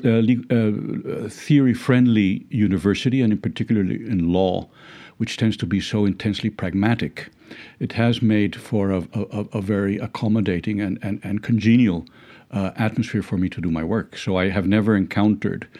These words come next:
a sense of, "Well, what you're doing is serious and so far removed from what, what, what interests us." So yes, I've, I've been very happy to work there. I think that some universities in, in the Netherlands are less theory-friendly.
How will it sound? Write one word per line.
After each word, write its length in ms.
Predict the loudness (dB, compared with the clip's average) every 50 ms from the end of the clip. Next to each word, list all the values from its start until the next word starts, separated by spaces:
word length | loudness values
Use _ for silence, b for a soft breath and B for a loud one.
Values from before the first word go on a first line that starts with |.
| B B B B B B
a 80 | -10 -8
sense 280 | -4 -2 -2 -2 -2 -4
of, 120 | -6 -6
"Well, 240 | -4 -4 -2 -2 -2
what 180 | -4 -4 -6
you're 60 | -6 -6
doing 220 | -4 -4 -2 -2
is 100 | -4 -4
serious 460 | -4 -4 -2 -2 0 0 -2 -2 -2
and 80 | -6 -4
so 140 | -4 -6 -6
far 220 | -4 -4 -2 -2
removed 440 | 0 0 2 2 2 2 0 -2 -4
from 240 | -8 -4 -4 -2 -2
what, 240 | -4 -4 -8 -10 -8
what, 300 | -6 -6 -6 -8 -12 -12 -10
what 160 | -10 -10 -10 -12 -14 -14 -6
interests 480 | -6 -6 -4 -4 -8 -10 -10 -10 -10 -10
us." 320 | -8 -8 -10 -10 -12 -12 -14 B B B B B B B B
So 240 | B 2 4 4 4
yes, 320 | 4 4 2 2 2 4 2
I've, 160 | 0 0 2
I've 140 | 2 2 4
been 140 | 4 4
very 160 | 4 4 2 2
happy 240 | 0 0 -2 -4
to 120 | -4 -2 0
work 300 | 2 4 2 2 2 0
there. 160 | 0 0 0 B B B B B B B B
I 80 | 0 2
think 260 | 4 4 2 4 2
that 320 | 2 2 2 2 -2 -12 -16 _ -8
some 400 | -6 -2 2 2 4 4 4 4
universities 800 | 6 4 4 4 4 2 0 2 0 0 2 2 2 0 -2 -6 -8 -4
in, 320 | 0 0 2 2 0 -2 -6 _ _ _ -4
in 220 | 0 2 2 4 2
the 100 | 2 2
Netherlands 440 | 2 2 2 2 2 2 0 -2 -4 -4
are 200 | 0 2 2 2
less 340 | 2 2 0 0 -2 -4 -6
theory-friendly. 960 | -2 0 0 2 2 0 -2 -4 -6 -6 -4 -2 0 0 2 2 2 2 0